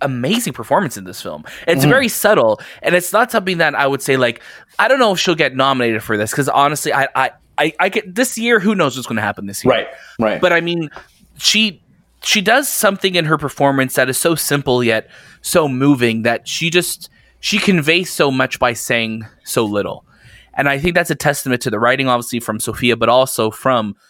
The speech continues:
Speaker 1: Rashida, that she carries so much of this movie and, like, there's just,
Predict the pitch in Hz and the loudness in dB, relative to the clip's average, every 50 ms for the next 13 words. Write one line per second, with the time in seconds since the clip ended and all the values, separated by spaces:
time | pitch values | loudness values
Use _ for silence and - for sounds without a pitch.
0 | _ _ _ _ _ - 123 - - 185 190 175 156 127 117 113 107 104 95 - | _ _ _ _ _ -4 -2 0 2 2 2 2 2 2 2 2 2 2 0 -2
1 | _ _ _ _ _ _ _ _ _ _ _ _ _ _ _ _ - - - 190 | _ _ _ _ _ _ _ _ _ _ _ _ _ _ _ _ -14 -10 -6 -6
2 | 185 - - 185 196 202 208 185 - - - 185 160 156 156 156 - 156 135 123 | -6 -4 0 0 2 2 2 0 -2 -2 0 0 0 0 -2 -2 -2 -4 -4 -4
3 | 127 - - 127 135 151 135 120 117 110 104 107 - _ - - _ _ _ _ | -4 -4 -4 -2 -2 -2 0 0 -2 -2 -2 -4 -8 _ -20 -20 _ _ _ _
4 | _ - - 139 139 143 139 131 131 - - _ _ _ 135 151 151 151 147 - | _ -4 -2 -2 0 0 0 -2 -2 -6 -20 _ _ _ 0 2 2 2 2 0
5 | - 170 160 - - - - _ | 0 0 0 0 -2 -6 -8 _